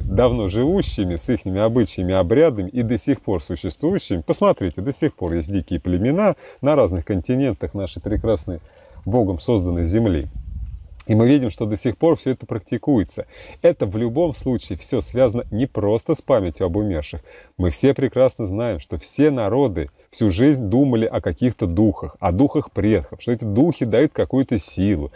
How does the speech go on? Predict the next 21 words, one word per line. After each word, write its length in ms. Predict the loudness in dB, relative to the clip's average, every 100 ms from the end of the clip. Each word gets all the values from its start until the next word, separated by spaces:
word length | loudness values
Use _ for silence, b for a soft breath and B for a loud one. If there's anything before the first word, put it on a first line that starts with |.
| B B
что 180 | -6
с 80 | 2
ними 180 | 4 4
надо 320 | 2 2 2
иметь 240 | 2 0 0
связь, 640 | -4 2 4 6 4 0 B B B B
э, 100 | 0
заказывать 520 | 0 4 4 4 -2
панихидки, 920 | -2 -2 -4 -2 2 4 4 2 -2
молиться 720 | 0 2 4 6 4 2 0
им. 120 | 0 -2
Все 240 | 0 4
это 180 | 4 2
было 340 | 2 4 4 0
всю 260 | 0 2 4
жизнь 280 | 4 2
в 40 | 0
язычестве. 720 | 0 0 -2 -4 -10 -8 -8 -8
Всегда. 720 | -8 0 4 4 2 -2 -4 -6 _ _ _ B B B
Здесь 420 | -2 2 4 6
это 260 | 2 2